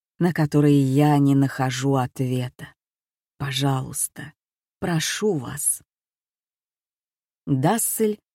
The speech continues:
залпом выпивает стакан воды, словно испытывал жажду всю жизнь.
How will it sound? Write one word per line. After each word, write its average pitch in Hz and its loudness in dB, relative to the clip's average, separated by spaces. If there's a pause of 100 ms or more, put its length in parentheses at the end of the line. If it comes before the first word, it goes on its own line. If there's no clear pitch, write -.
(240)
залпом 208 2
выпивает 156 2
стакан 139 0
воды, 131 -2 (360)
словно 247 4
испытывал 196 -2
жажду 190 -2
всю - -4
жизнь. 143 -2